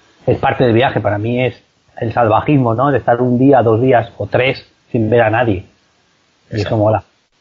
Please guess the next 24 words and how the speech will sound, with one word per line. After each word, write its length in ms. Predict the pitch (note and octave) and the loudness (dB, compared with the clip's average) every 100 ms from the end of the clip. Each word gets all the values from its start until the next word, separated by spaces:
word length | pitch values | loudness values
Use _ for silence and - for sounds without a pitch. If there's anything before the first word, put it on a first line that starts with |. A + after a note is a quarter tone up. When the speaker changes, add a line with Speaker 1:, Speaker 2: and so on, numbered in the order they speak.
| _ _ _ - | _ _ _ -10
Speaker 2:
Entonces, 520 | F2+ F#2+ F2 A2+ F#2 F#2+ - | -4 -2 -2 -4 -4 -12 -6
ahí, 360 | F#2+ F2 F#2 G2+ G#2+ A2+ | -2 -2 -2 -2 -4 -6
ahí 360 | G2+ F2+ F#2+ G2+ | -4 -2 -2 -2
volviendo 420 | G2 G2+ G#2 G#2+ | 0 0 2 0
a 40 | G#2+ | 0
lo 80 | |
que 100 | G2+ | 0
te 120 | G2+ G2 | -2 -2
preguntaba, 520 | G2+ G#2 G2+ A2 C3 | -2 -2 -2 0 0
para 200 | F2+ E2 | -2 -4
estar 220 | - E2+ | -4 -4
en 60 | F2+ | -4
ese 160 | A2 | -6
tipo 220 | G2 - G#2 | -10 -2 0
de 80 | G#2 | 2
viajes, 300 | A2 D#3+ D3+ | 0 -2 -4
¿que 100 | G#2 | 0
eres 160 | F2+ E2+ | 0 0
de 80 | |
los 140 | D#2+ - | -2 -2
que 180 | F#2 E2 | -4 -2
te, 500 | F#2 F2+ F2+ E2+ G2 | 0 2 2 2 0
eres 180 | G#2+ | 0
autosuficiente? 920 | A2 - A2 G#2+ A#2 A#2+ D3 F#3+ A3+ | -2 -6 -4 0 0 0 0 0 -2